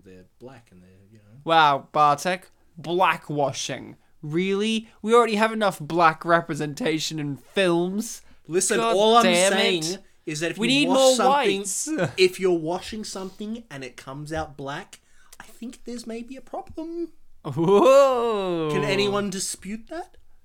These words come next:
Speaker 2: Uh, yeah, you know, I see films these days, not Gods of Egypt, I mean, you know, not that one, but I see films where it's like, "Hey, you know, let's just,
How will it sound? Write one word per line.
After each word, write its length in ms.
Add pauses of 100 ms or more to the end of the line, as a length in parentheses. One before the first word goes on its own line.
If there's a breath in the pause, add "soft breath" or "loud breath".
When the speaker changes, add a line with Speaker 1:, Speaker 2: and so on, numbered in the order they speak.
(140)
Speaker 2:
Uh, 260
yeah, 160
you 180
know, 340
I 160
see 300
films 680
these 300
days, 600 (260)
not 420 (180)
Gods 260
of 120
Egypt, 480
I 120
mean, 240
you 80
know, 160
not 260
that 160
one, 140
but 120
I 80
see 180
films 340
where 160
it's 120
like, 140
"Hey, 320 (760)
you 100
know, 160
let's 260
just, 260